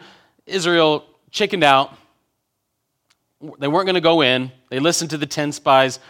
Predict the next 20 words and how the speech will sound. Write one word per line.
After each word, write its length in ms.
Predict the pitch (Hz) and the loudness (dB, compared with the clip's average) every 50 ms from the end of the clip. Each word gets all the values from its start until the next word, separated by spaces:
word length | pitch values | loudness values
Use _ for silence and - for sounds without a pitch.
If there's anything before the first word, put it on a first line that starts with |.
| _ _ - | _ _ -6
who 60 | 143 | -6
had 100 | 135 127 | -4 0
bad 180 | 131 131 127 | 2 2 2
reports 360 | 127 123 - - 135 123 107 123 | 0 -2 -4 -6 -6 -6 -4 -2
rather 240 | 127 123 127 123 | -2 -2 -2 -4
than 100 | 120 120 | -6 -8
the 100 | 117 120 | -10 -10
two 200 | 117 - - 139 | -10 -8 -8 -6
that 100 | 127 131 | -6 -4
had 220 | 117 123 131 127 123 | -4 -4 -4 -4 -4
good 120 | 123 107 | -8 -8
reports. 540 | 110 113 98 - 110 104 104 113 - - - _ _ _ - _ _ _ - | -8 -12 -16 -12 -10 -10 -10 -10 -12 -18 -20 _ _ _ -20 _ _ _ -8
And, 380 | 123 120 120 117 117 117 110 - _ _ _ _ _ _ _ _ | -6 -4 -4 -4 -6 -8 -12 -16 _ _ _ _ _ _ _ _
and, 500 | - 131 127 123 123 123 123 120 113 - | -4 -2 -2 -2 -2 -4 -8 -10 -10 -10
and, 260 | - 120 120 123 120 | -10 -8 -8 -8 -8
and 180 | 127 127 127 | -8 -8 -6
then 120 | 127 120 120 | -6 -6 -2
God 300 | 117 147 151 151 151 147 | 2 6 6 6 6 4
tells 240 | - 160 147 135 127 | 2 0 0 0 0
Moses, 460 | 147 139 135 127 123 123 117 - - | -2 -2 -2 -2 -4 -6 -6 -8 -10